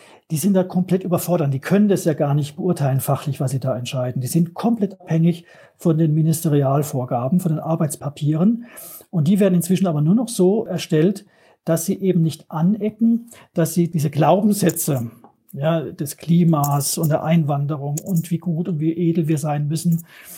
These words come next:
und <clears throat> rassistisch noch sind, dass sie diese Dinge nicht, ähm, in Frage stellen, weil es sonst auch schlechte Presse gibt. Das heißt, wir haben ein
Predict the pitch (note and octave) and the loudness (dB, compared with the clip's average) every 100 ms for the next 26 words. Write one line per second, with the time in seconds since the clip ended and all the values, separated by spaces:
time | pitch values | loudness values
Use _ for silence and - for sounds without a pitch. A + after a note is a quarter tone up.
0 | - - G3 D#3+ - _ - E3+ D3+ C#3+ | -20 -12 -6 -6 -6 _ 0 2 2 0
1 | E3 E3+ D3+ E3 D#3+ D#3+ D3 C#3+ - E3+ | -4 -2 0 0 -2 -4 -4 -4 0 2
2 | G3+ - - - _ E3 E3 F3+ - _ | 2 -2 -14 -20 _ -2 0 -2 -4 _
3 | A3 F3+ F3+ F#3+ F#3+ G3+ F3+ G3 - - | -4 0 0 2 2 4 4 2 0 -10
4 | - F3+ F3 F3 F3+ G3+ E3 - D#3 F#3 | -4 -2 0 0 0 -2 -4 0 2 2
5 | G#3+ - D#3 F3 E3 D#3 E3 E3+ E3 D#3+ | 0 0 2 4 4 2 0 -2 -2 -4
6 | - D#3 - C#3+ C#3+ D#3+ D3+ C3+ - D#3 | -4 -6 -4 -6 -4 -4 -4 -8 -10 -8
7 | C#3+ E3+ F3+ E3+ D3 E3 D#3 E3 | -4 -4 -2 -4 -4 -2 0 -2